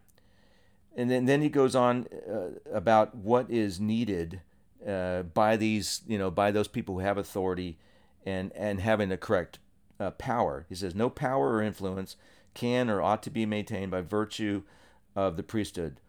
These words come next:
only by persuasion, by long suffering, by gentleness and meekness, and by love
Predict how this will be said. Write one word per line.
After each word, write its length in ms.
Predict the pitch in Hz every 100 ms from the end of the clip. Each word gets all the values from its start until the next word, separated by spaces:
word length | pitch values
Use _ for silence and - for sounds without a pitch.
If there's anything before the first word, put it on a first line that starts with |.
| -
only 260 | 113 135 135
by 160 | 101
persuasion, 800 | 92 104 - 165 151 143 101 82
by 160 | 80 92
long 300 | 95 95 92
suffering, 580 | - 139 131 101 82 82
by 140 | 90
gentleness 720 | 80 127 143 131 90 76 - - _ _ -
and 180 | 90 95
meekness, 540 | 123 135 123 117 - - -
and 160 | 95 87
by 160 | 92
love 460 | 90 98 110 113